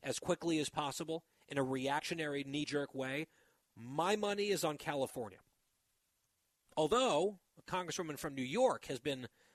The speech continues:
very agitated about this, very supportive of the gas stove ban push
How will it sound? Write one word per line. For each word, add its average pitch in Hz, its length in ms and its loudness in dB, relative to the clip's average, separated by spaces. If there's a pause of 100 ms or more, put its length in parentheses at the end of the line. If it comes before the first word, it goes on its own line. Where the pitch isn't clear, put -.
very 185 420 4
agitated 156 560 -2
about 110 300 -6
this, - 300 -12 (680)
very 196 460 4
supportive 160 680 2 (840)
of 143 240 0
the 131 340 0 (180)
gas 180 280 0
stove 151 800 2
ban 147 520 -2 (640)
push - 420 -2